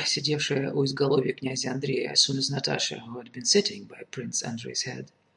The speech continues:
узнала о приезде княжны Марии, learned of Prince Maria's arrival, она тихо вышла из его комнаты – She quietly left the room, теми быстрыми, как показалось княжне Марии, как будто весёлыми шагами,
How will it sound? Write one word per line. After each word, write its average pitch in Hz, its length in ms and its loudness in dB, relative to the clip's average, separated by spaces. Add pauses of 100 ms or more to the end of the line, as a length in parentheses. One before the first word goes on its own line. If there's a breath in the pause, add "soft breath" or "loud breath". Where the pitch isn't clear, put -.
(160)
узнала 202 460 2
о 147 40 -4
приезде 110 460 -4
княжны 117 400 -4
Марии, - 400 -12 (100)
learned 175 720 0
of - 220 -14
Prince - 340 -6
Maria's - 400 -8
arrival, - 360 -12 (540 loud breath)
она 139 200 -2
тихо - 280 0
вышла 135 360 -2
из 117 100 -6
его 120 160 -10
комнаты – 143 560 -6 (540 loud breath)
She - 120 -12
quietly 131 460 -4
left - 320 -6
the 80 80 2
room, 92 300 -2 (1700)
теми 120 260 -2
быстрыми, 147 800 -4
как - 200 -18
показалось 117 440 -10
княжне 120 400 -8
Марии, 120 500 -10
как - 160 -10
будто 120 240 -12
весёлыми 117 400 -4
шагами, 147 600 0